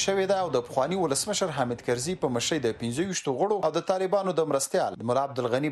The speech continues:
برادر په مشرۍ د طالبانو د څوارلسو استازو ترمنځ دا ناسته روانه ده. د طالبانو د قطر د دفتر ویان سهیل شاهین په خپل ټویټر لیکلي چې د مسکو د نن په بین الافغاني غونډو کې عبدالکریم خلیلي او سفیر ګډون نه لري. دواړو تیره ورځ په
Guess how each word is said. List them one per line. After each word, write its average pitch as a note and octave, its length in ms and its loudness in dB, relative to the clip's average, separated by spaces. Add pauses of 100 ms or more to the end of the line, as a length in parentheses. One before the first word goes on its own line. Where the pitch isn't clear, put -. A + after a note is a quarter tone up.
برادر C3 360 2 (120)
په D3 140 0
مشرۍ F#3 280 0
د D#3+ 160 0
طالبانو C#3+ 480 0
د B2 140 -2
څوارلسو G#3+ 400 0
استازو D3 420 0
ترمنځ B2 500 -2
دا G2 140 0
ناسته D3+ 320 0
روانه C3+ 380 -2
ده. - 180 -4
د A2+ 160 -4
طالبانو A#2+ 460 0
د C3+ 120 -6
قطر D3+ 320 0
د C#3 120 -2
دفتر D3+ 320 -2
ویان D3+ 340 0
سهیل C#3 260 0
شاهین D3+ 300 0
په - 100 -6
خپل D#3 220 -2
ټویټر C#3+ 320 -2
لیکلي F#3+ 340 -2
چې G3+ 380 -4
د F#3 80 2
مسکو F#3+ 280 0 (140)
د D3+ 120 0
نن F#3+ 180 -6
په E3 100 0
بین C#3 220 0
الافغاني A#2 480 0
غونډو G3 340 -2
کې - 560 -4
عبدالکریم B2+ 560 -2
خلیلي B2+ 400 0
او - 20 -2 (140)
سفیر A#2 320 -2
ګډون D3+ 320 -2
نه G2+ 80 -6
لري. - 160 -12
دواړو C3+ 380 0
تیره D#3+ 180 2
ورځ F#2+ 320 -6
په - 20 -2